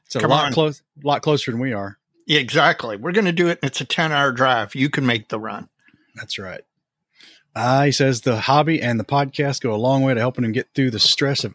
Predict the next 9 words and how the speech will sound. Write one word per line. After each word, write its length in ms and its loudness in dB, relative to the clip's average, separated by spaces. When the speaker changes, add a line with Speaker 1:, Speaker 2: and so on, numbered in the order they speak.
Speaker 1:
academic 520 -4
studies. 420 0
Now, 240 -2
not 260 2
just 160 2
academic 480 2
studies, 420 -2
but 200 -6
your 280 -14